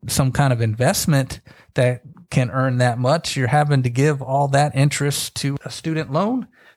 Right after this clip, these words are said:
payment. And as it stands now, you can't get out of a student loan payment with bankruptcy. That's gonna be with you forever, no matter what. And you're always gonna have to pay that off. It's gonna be hanging over your head if it takes your whole life. And you just hear horror stories of people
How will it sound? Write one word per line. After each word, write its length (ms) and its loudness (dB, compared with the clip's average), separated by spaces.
payment. 540 -2
And 400 -4
as 180 0
it 100 -6
stands 460 0
now, 200 2
you 160 4
can't 280 0
get 140 4
out 180 2
of 100 2
a 60 2
student 320 -6
loan 180 -4
payment 300 -4
with 160 -2
bankruptcy. 540 0
That's 140 0
gonna 200 0
be 120 2
with 200 2
you 100 2
forever, 520 2
no 140 4
matter 220 4
what. 500 0
And 360 -4
you're 200 -4
always 320 2
gonna 160 2
have 240 2
to 60 -4
pay 220 -4
that 180 2
off. 300 2
It's 100 -6
gonna 160 -4
be 140 0
hanging 360 0
over 200 -4
your 180 -4
head 380 0
if 180 -6
it 160 -6
takes 480 -4
your 220 -4
whole 280 -2
life. 360 -4
And 80 -6
you 60 -8
just 160 -2
hear 160 -2
horror 340 2
stories 440 2
of 160 -4
people 420 -6